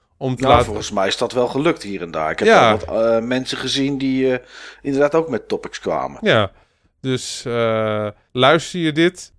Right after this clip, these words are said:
Speaker 1: maak een topic, zou ik zeggen. Het is niet moeilijk. Als je er dertig kan verzinnen in, eh, in dertig dagen,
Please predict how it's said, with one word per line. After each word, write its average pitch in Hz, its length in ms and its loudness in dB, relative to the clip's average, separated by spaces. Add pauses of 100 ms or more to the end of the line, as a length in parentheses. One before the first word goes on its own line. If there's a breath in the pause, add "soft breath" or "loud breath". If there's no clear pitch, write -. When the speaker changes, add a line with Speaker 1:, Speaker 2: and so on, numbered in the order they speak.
(100)
Speaker 1:
maak 127 300 2
een 160 100 -4
topic, - 460 -4
zou 131 180 0
ik 123 60 -4
zeggen. 117 340 -2 (160 soft breath)
Het 117 220 -6
is 156 220 -2
niet 156 240 -2
moeilijk. 117 440 2
Als 123 160 -6
je 135 100 0
er 123 140 2
dertig 156 280 2
kan 131 220 0
verzinnen 127 480 -2
in, 123 320 -4
eh, 120 500 -2
in 123 120 -6
dertig 117 240 -2
dagen, 151 460 2